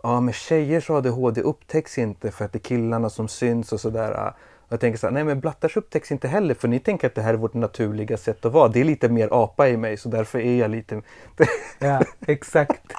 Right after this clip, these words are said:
Speaker 2: Exakt! Ja, men det var exakt så, så de sa. Jag menar, det här, det du säger nu, det sa ju en polis när den körde i Rosengård. Det blev ju stora rabalder. Jag vet att Jason Timbuk, han har ju skrivit en text om detta. En sån låt. Polisen sa, "Apajävel", alltså, för att <laughs> han såg några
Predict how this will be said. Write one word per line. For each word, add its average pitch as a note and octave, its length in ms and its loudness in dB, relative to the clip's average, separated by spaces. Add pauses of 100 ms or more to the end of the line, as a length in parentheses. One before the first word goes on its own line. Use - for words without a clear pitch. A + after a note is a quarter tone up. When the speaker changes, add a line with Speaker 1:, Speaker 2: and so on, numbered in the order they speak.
(140)
Speaker 2:
Exakt! F4 540 0
Ja, A3+ 100 4
men D#4+ 140 0
det D#4+ 80 4
var D4+ 100 4
exakt D4 380 0
så, D#4+ 180 -2
så B3+ 140 0
de G3+ 140 -2
sa. - 100 0 (320)
Jag D4 80 0
menar, F#3+ 160 6
det E3 80 8
här, C#3 240 6
det C#3+ 140 2
du C3 80 0
säger B2+ 260 2
nu, E3+ 220 2
det A2+ 100 -4
sa G#2 240 -8
ju D3 200 -2
en C3 100 -6
polis B2+ 500 -2
när A#2 280 -6
den A#2 320 -10
körde A#2+ 260 -8
i A#2+ 40 -4
Rosengård. B2 380 -4
Det G#2+ 40 -10
blev B2+ 120 -2
ju A#2 60 -2
stora A2+ 220 -4
rabalder. G#2+ 440 -6
Jag A2 80 -8
vet A2+ 160 -10
att G#2+ 120 -10
Jason A#2+ 460 -6
Timbuk, A2 380 -6
han C3 120 -10
har C3+ 80 -6
ju B2+ 60 -6
skrivit B2 320 -4
en A2+ 100 -8
text - 300 -4
om B2+ 60 -6
detta. B2+ 300 -6 (520)
En B2 100 -10
sån A#2+ 180 -8
låt. A2 260 -6 (560)
Polisen C3 360 0
sa, B2 200 -2 (120)
"Apajävel", - 720 -6
alltså, C3 440 -8 (360)
för A#2+ 260 -10
att - 260 -10 (380)
<laughs> - 380 -16
han C#3+ 200 -8
såg B2+ 240 -6
några B2 260 -8